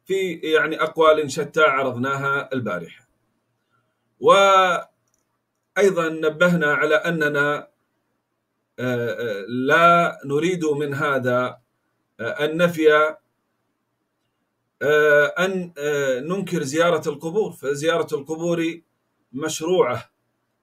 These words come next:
مسنونة إذا كان بغرض الاعتبار والسلام على أهل القبور والدعاء لهم، هذا ثابت في السنة.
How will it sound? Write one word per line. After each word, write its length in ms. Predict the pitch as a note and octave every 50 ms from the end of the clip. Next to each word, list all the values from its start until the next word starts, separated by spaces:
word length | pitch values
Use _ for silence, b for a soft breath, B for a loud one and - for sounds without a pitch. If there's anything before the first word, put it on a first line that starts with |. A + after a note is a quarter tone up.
| _ -
مسنونة 840 | - D#3 D#3+ D#3 - D3+ D#3 E3+ F3 E3 D3+ C#3 B2+ A#2+ B2 - -
إذا 160 | C#3+ C#3+ D3 C#3+
كان 280 | C#3+ E3+ D#3+ D#3+ D#3
بغرض 420 | D3 D3 C#3 D3 D#3+ D#3 D3 C#3+ C#3+
الاعتبار 800 | C#3 C#3 B2+ B2+ B2 C3+ C#3 C3+ D3 D#3 E3+ F3 F3 E3 - -
والسلام 540 | C3 C3 B2+ - C#3+ B2 C3+ C#3+ D3+ D3+ D3 C#3
على 220 | B2+ C#3+ C#3 C3+
أهل 220 | - D3 C#3 C#3 C3+
القبور 720 | B2+ B2 B2 C3 B2+ C3 D3+ E3 E3+ F3 F3 E3+ - - _ _ _ _ _ -
والدعاء 840 | B2+ C#3+ C#3+ C3 C3+ C#3+ B2+ D3+ D#3+ D#3+ D#3 E3 E3 E3 D#3+ D#3+ E3+
لهم، 300 | F#3 - - C3 - - _ _ _ _ _ _ _ _ _ _ _ _ -
هذا 200 | A#2 - D3 C#3
ثابت 380 | A#2+ D3+ D#3 D#3 D#3 D#3 - E3
في 140 | D3 C3+ D3
السنة. 440 | C3 - - C#3+ A#2+ G#2 F#2+ F2+